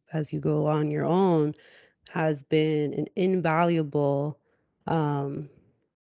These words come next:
gift that I really feel is important to highlight, um, because of how consumed we can be in the mind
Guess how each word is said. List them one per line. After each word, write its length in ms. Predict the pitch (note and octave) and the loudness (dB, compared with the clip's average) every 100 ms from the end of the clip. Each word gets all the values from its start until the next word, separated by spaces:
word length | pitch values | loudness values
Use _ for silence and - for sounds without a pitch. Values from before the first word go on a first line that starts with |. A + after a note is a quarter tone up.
| _ _ - | _ _ 0
gift 640 | F#3+ F#3 - - - - - | 4 4 2 -6 -16 -16 -6
that 320 | E3 D#3+ D#3 | 0 2 4
I 80 | D3+ | 2
really 520 | D#3 D#3 D#3 D#3 D3+ D3+ | 0 0 0 0 -2 -4
feel 340 | - D3+ D3 | -4 -2 0
is 200 | D3 - | -2 -4
important 480 | D#3 E3 E3+ E3 E3 | -6 -2 -2 -2 -2
to 140 | - | -4
highlight, 760 | C3+ D3 D3+ D#3+ D#3+ F3 G3+ G3+ _ - - _ - | -2 -2 0 0 2 2 0 -2 _ -20 -20 _ -6
um, 320 | D#3+ D3+ D3 - | -4 -4 -4 -6
because 420 | D#3 - D#3+ C#3+ | -6 -4 -4 -2
of 120 | C#3+ - | -6 -6
how 800 | D#3 D3+ D#3 D3+ D3 D3 D3 - | -4 -2 0 0 0 -2 -4 -6
consumed 560 | - D3+ - E3+ E3 D3 | -6 -6 -2 0 0 0
we 120 | E3 | -2
can 200 | - D#3+ | 0 0
be 120 | D#3+ | 2
in 100 | D#3 | 2
the 80 | D3+ | 2
mind 720 | D3+ D3 D#3 E3+ G#3 A3+ | 0 0 2 4 4 2